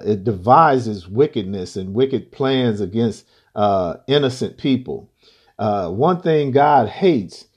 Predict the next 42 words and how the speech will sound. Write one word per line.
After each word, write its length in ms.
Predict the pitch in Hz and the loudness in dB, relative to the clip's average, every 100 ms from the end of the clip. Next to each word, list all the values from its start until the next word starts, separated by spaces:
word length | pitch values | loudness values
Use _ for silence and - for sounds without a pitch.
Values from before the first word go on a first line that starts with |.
| _ _ _ | _ _ _
is, 500 | 135 131 117 104 - | 6 6 6 0 -8
uh, 360 | 110 117 104 90 | -4 -2 -2 -6
when, 340 | 98 123 107 | -4 -4 -4
when 220 | 110 113 104 | -6 -6 -4
powerful 520 | - 165 147 135 110 | 0 2 2 0 -6
people 640 | - 165 147 107 90 87 _ _ | -4 -4 -4 -4 -6 -8 _ _
mistreat 720 | 107 120 120 - 151 139 107 - | -4 -4 -4 -8 -2 -2 -2 -6
the 120 | 104 | -6
innocent, 640 | 123 135 104 - 80 110 _ _ _ _ | -2 -2 -2 -4 -14 -14 _ _ _ _
uh, 340 | 117 107 95 90 | -2 -2 -2 -4
when 220 | 101 117 | -2 0
they 120 | 127 | 0
come 300 | 127 156 147 | 0 -2 2
up 180 | 143 143 | 0 0
against 360 | 107 123 123 - | -2 -2 -4 -8
the 100 | 95 | -8
innocents 760 | 131 131 113 - 95 - - _ _ _ - | -4 -2 -4 -6 -10 -10 -20 _ _ _ -6
and 240 | 104 107 | -4 0
they, 220 | 117 110 | 2 2
uh, 320 | - 107 104 92 | 2 2 2 -2
set 340 | - 160 151 | 0 2 6
out, 360 | 143 131 - - | 6 4 2 -4
uh, 280 | 113 107 90 | -2 -2 -2
plans 480 | - 147 143 127 123 | -4 -2 0 -2 -4
to 100 | 110 | -6
hurt 420 | - 151 143 - | 2 2 2 -2
the 200 | 107 104 | -6 -4
innocent. 500 | 131 107 - 80 - _ _ _ _ 101 | -4 -6 -8 -14 -14 _ _ _ _ 0
God 340 | 135 139 110 | 4 6 4
hates 320 | 104 139 113 | 2 -2 -4
that. 320 | - 104 - _ _ _ _ _ _ | -4 -4 -4 _ _ _ _ _ _
Out 180 | 113 120 | 2 2
of 60 | |
seven 320 | - 165 147 123 | 2 0 0 -4
things 260 | 139 131 | -4 -4
that 160 | 110 101 | -6 0
God 260 | 131 123 | 2 2
hates, 280 | 101 143 104 | 2 -2 0
that's 260 | 117 123 - | -2 -4 -4
one 240 | 120 123 | -4 -2
of 160 | 92 76 | -4 -6
'em. 120 | 73 | -16